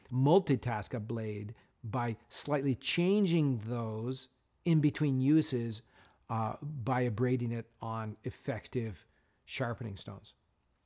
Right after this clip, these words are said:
That being said, uh, you know, an edge, an edge geometry is only as good as the metallurgy that is inside that edge. And so, you know, most of my life's work of the twenty-seven thousand blades I forged and completed in thirty-one years,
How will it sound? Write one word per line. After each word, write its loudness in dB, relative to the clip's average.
That 0
being 4
said, 4
uh, -2
you 0
know, 0
an -2
edge, 6
an 0
edge 2
geometry 4
is -2
only 0
as -2
good 0
as 0
the -2
metallurgy -2
that -4
is -4
inside 0
that -8
edge. -16
And -4
so, 0
you 0
know, -2
most 0
of 0
my 0
life's 0
work -2
of -6
the -6
twenty-seven -2
thousand -4
blades -4
I -8
forged -6
and -6
completed -2
in -4
thirty-one -6
years, -10